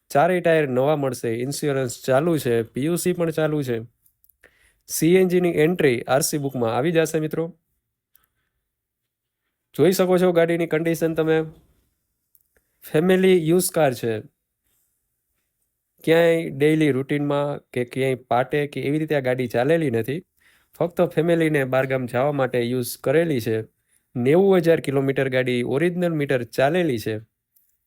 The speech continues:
કંપની રેકોર્ડ છે. ફાઈવ સીટર એ સી આવશે મિત્રો ગાડી.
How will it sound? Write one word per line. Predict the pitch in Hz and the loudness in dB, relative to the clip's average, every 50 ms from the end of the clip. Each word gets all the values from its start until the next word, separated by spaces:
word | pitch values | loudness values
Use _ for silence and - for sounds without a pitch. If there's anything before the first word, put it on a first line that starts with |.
| _ _ _ _ | _ _ _ _
કંપની | - 139 151 165 156 165 165 160 151 135 | -2 -2 -2 -2 -2 -2 0 2 2 2
રેકોર્ડ | 139 139 - 175 175 165 139 | 2 2 2 2 0 0 0
છે. | - - 113 107 110 - _ _ _ _ _ _ _ _ _ _ _ _ _ _ _ _ _ _ _ _ _ _ _ _ _ _ - | -2 -4 -4 -4 -4 -8 _ _ _ _ _ _ _ _ _ _ _ _ _ _ _ _ _ _ _ _ _ _ _ _ _ _ -8
ફાઈવ | - - 147 165 180 | -2 2 2 2 2
સીટર | 175 - 180 165 - 165 156 156 | 0 -2 -2 0 2 2 2 2
એ | 165 - - 147 165 | 0 -2 -4 -4 -2
સી | 185 - 202 180 | -2 0 0 2
આવશે | 160 147 143 - 151 | 2 0 0 -2 -2
મિત્રો | 139 139 135 - 143 135 | -4 -4 -4 -6 -6 -4
ગાડી. | 131 127 127 135 135 135 143 - | -4 -4 -2 -2 -4 -6 -8 -12